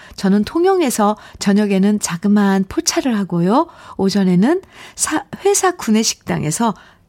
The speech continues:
점심 중식을 담당하고 있어요. 출근 시간부터 끝날 때까지 일하면서 즐겁게 러브레터 잘 듣고 있답니다. 때로는 울고, 때로는 웃고,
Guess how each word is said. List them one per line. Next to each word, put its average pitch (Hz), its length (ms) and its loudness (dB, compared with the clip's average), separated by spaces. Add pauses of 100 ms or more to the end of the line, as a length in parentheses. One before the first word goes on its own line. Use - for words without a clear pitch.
(100)
점심 190 520 2
중식을 226 760 0 (260)
담당하고 156 580 -4
있어요. 170 600 -2 (1120)
출근 339 320 2
시간부터 277 680 2
끝날 269 280 -2
때까지 156 720 -4
일하면서 165 560 0
즐겁게 160 840 -4
러브레터 175 600 -4
잘 151 320 -6
듣고 175 360 -4
있답니다. 147 920 -4 (300)
때로는 240 480 2
울고, 185 640 -2 (180)
때로는 226 400 2
웃고, 208 640 -2